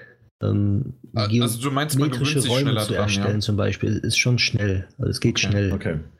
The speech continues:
Speaker 1: Wenn man die Tricks weiß, also die, die streamen ja immer und da dort verraten die paar Tricks, welche Tasten man gedrückt halten muss, damit man dann halt so parallel zu anderen Sachen dann irgendwas macht oder irgendwie
Speaker 3: Okay.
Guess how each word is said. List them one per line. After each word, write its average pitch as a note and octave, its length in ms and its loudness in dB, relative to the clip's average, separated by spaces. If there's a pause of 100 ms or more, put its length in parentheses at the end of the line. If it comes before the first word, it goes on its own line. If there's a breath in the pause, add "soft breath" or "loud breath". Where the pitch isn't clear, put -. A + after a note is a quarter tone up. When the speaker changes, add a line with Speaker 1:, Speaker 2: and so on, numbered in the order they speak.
(280 soft breath)
Speaker 1:
Wenn G#2 100 0
man G#2 220 2
die G2+ 320 0
Tricks - 640 -2
weiß, G#2 400 0
also G2+ 280 0
die, G2+ 400 0
die G2+ 540 0
streamen A#2+ 360 0
ja G#2+ 60 -2
immer B2 340 2
und A2 200 0
da A2 280 2
dort A2 240 -2
verraten A2+ 580 0
die G#2+ 60 0
paar G#2+ 160 -2
Tricks, - 260 -6
welche A2 200 2
Tasten A#2 300 0
man A2 100 0
gedrückt B2 340 0
halten A2 300 0
muss, A2 280 0
damit A2 280 0
man G#2+ 200 2
dann G#2+ 300 2
halt G#2+ 280 0
so A2 300 -2 (420 loud breath)
parallel A#2 540 0
zu - 180 -2
anderen A#2+ 800 0
Sachen B2 380 0
dann A#2+ 160 2
irgendwas A#2 340 0
macht A#2 280 0
oder A2 200 0
irgendwie A2+ 360 2
Speaker 3:
Okay. A2+ 80 0